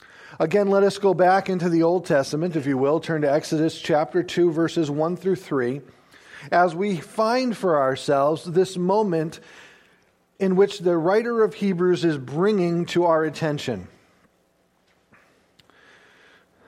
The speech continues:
In chapter two of the book of Exodus, verses one through three,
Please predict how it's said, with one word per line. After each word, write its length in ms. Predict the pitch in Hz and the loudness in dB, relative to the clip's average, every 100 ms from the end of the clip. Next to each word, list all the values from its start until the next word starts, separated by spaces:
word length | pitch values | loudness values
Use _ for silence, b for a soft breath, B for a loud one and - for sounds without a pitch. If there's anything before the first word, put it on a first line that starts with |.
| b b b b b _ _ b b b | b b b b b _ _ b b b
In 100 | - | -6
chapter 400 | 160 220 233 220 | -2 0 0 0
two 280 | 190 - 220 | -2 0 2
of 100 | 190 | 4
the 100 | 156 | 2
book 240 | 147 190 190 | 0 0 0
of 220 | 151 - - _ - | -2 -4 -20 _ -4
Exodus, 760 | 196 190 - 151 127 131 147 | -4 -2 -2 0 2 0 -2
verses 520 | 156 135 156 - 151 135 | -8 -4 -2 0 -2 0
one 340 | 143 165 175 | 0 0 -2
through 260 | 175 156 139 | -2 -2 -2
three, 580 | - 165 160 120 120 | -2 -2 0 0 -4